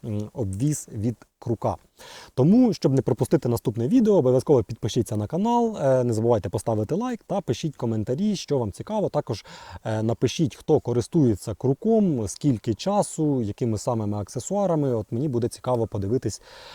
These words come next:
е, власне, відгуки користувачів даних аксесуарів. Я впевнений, що воно все на найкращому, на найкрутішому <laughs> рівні. Це видно просто,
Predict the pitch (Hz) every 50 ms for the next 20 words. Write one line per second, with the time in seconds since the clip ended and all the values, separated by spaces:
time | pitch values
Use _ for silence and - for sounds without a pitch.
0 | - - - 120 110 104 101 101 101 95 120 110 110 120 113 - 113 107 113 156
1 | 135 110 117 110 - 110 - 127 113 120 110 - 127 117 127 131 - - 165 151
2 | 113 104 101 117 120 113 101 - - 101 - - - - 175 202 226 208 147 113
3 | 117 135 117 95 _ - 139 143 127 117 113 110 107 98 - - 117 101 98 107
4 | 107 107 92 - - 113 104 104 101 104 101 - 123 117 104 - - 107 104 101
5 | 101 101 98 101 101 101 110 117 113 104 - - 135 - - 135 - - 143 131
6 | 110 - 170 190 214 190 151 127 107 - 127 113 120 135 110 113 107 - - 135
7 | 127 - - 113